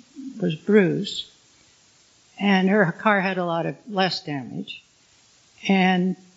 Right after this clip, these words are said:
she was so, for the longest time,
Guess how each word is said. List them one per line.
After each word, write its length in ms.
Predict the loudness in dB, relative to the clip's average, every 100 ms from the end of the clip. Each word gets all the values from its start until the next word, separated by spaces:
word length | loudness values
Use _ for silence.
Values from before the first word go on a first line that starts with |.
| _ _ _ _ _ _ _ _
she 400 | 2 4 4 4
was 280 | 2 0 0
so, 840 | 2 2 2 4 4 4 0 -8 -18 _ _ _ -20 -20 _ -20 -20 -16 -10
for 240 | -2 -2 -2 -18 _ _ _ _ _ -10
the 100 | -6
longest 800 | -4 2 6 8 8 4 -2 -6 -2
time, 360 | 0 0 -4